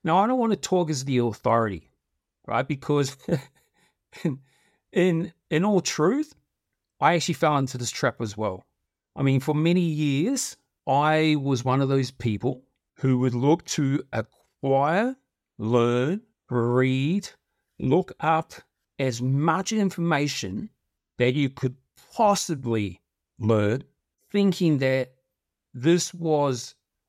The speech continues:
what moved the needle forward and what really made progress. I re-, I, I really thought that.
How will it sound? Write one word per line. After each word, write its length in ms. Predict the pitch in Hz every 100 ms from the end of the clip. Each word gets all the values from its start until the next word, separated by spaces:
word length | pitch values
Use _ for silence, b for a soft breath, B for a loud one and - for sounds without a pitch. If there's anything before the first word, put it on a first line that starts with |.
| _
what 180 | 127 156
moved 560 | 135 127 131 147 156
the 100 | 135
needle 360 | 147 139 127 117
forward 720 | - - 143 147 104 98 214 - _ _ _ _ -
and 120 | 120
what 380 | 120 - 139 117
really 340 | 123 123 123
made 320 | 117 110 101
progress. 760 | - 113 110 107 98 - - - _ _ -
I 60 |
re-, 280 | 175 175 233 - _ _ -
I, 100 | - _
I 60 | -
really 360 | 190 220 277 196
thought 320 | 208 220 -
that. 260 | 127 -